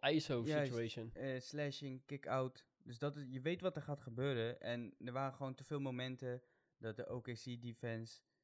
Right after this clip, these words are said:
Speaker 2: bezig was met allerlei afleidingen van shooters en met screens die kwamen van, van, van, van sh-, van shooters.
Speaker 1: Mhm.
Speaker 2: D-,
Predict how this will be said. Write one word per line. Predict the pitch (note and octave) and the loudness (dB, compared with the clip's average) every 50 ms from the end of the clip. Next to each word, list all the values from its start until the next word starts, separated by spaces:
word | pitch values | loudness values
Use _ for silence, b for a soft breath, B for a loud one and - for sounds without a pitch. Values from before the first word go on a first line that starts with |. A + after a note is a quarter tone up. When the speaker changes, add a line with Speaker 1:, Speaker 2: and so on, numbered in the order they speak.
| _ _ _ _ | _ _ _ _
Speaker 2:
bezig | - A#2 B2+ C3+ C3+ - C#3 A#2+ B2 | 0 4 4 4 4 4 0 -2 0
was | B2+ B2+ B2 A#2+ | 0 0 0 0
met | B2 A#2 A2 - | -2 -4 -2 -2
allerlei | - C3+ C3+ C3 B2+ A#2+ - | 0 0 2 4 2 2 2
afleidingen | - C#3+ C#3 C3 C3+ C3+ C3 B2+ A#2+ B2 A#2 A#2+ A#2+ A2+ - - - | 2 0 0 2 2 2 4 2 2 0 0 0 0 -2 -4 -6 -8
van | - B2 A2+ | -8 -8 -8
shooters | - - - D3 C#3+ D3 C#3+ C#3 C3 B2+ - | -4 -2 -2 -2 0 2 0 0 0 -2 -4
en | - - A2 A2+ G#2 - - - - - | -6 -4 -4 -4 -4 -6 -8 -12 -14 -10
met | - A2+ A#2 - | -8 -8 -8 -8
screens | - - - D3 D3 C#3 C#3 C3+ | -10 -10 -4 -2 0 0 0 -2
die | C3+ B2+ | -4 -6
kwamen | - - B2+ B2 B2 A#2+ A#2+ A#2 | -2 0 2 2 2 2 0 -2
van, | - - B2 A#2+ | -4 -4 -6 -6
van, | - - A#2 A2+ A2+ | -4 -6 -6 -6 -6
van, | - B2 A#2+ A2+ - - _ - _ | -8 -10 -10 -10 -12 -18 _ -20 _
van | _ - G#2+ G2+ - | _ -8 -8 -8 -8
sh-, | - - - - - _ - | -10 -12 -12 -12 -14 _ -16
van | - - B2 | -12 -10 -10
shooters. | A#2+ - - C#3 B2+ C3+ B2+ B2+ C3 - - | -10 -8 -8 -6 -4 -4 -4 -4 -6 -6 0
Speaker 1:
Mhm. | - C3 A#2 A#2+ A2+ G#2+ - - - - - _ | 2 2 4 4 2 2 -2 -6 -14 -20 -20 _
Speaker 2:
D-, | - - | -20 -20